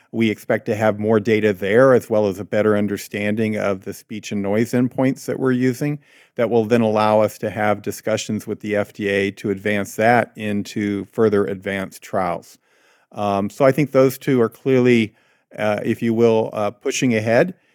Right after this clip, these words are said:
And what we're excited to do now with the data that, um, Alan and his team will be presenting at the upcoming meeting that he's mentioned for gene therapy with oto eight two five, with that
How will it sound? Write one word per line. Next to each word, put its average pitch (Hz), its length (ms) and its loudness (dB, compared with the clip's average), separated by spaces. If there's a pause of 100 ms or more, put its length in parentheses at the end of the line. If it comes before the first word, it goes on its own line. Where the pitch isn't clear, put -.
(200)
And 113 220 -2
what 113 140 2
we're 113 140 0
excited 113 420 0
to 117 100 -2
do 113 200 2
now 110 320 4
with 117 180 4
the 107 80 -6
data 107 320 2
that, 101 380 0 (100)
um, 101 460 -8
Alan 107 320 -2
and 101 120 -4
his 107 200 -6
team 110 260 -2
will 107 140 0
be 107 120 -4
presenting 104 560 -2
at 107 120 -2
the 104 140 -4
upcoming 104 480 -2
meeting 104 320 -4
that 101 100 -6
he's 104 180 -6
mentioned 104 400 -4
for 107 120 -8
gene 101 280 -6
therapy 117 560 0 (260)
with 113 160 -6
oto 110 280 4
eight 107 160 -2
two 110 180 -2
five, 113 540 2
with 120 240 0
that 107 340 0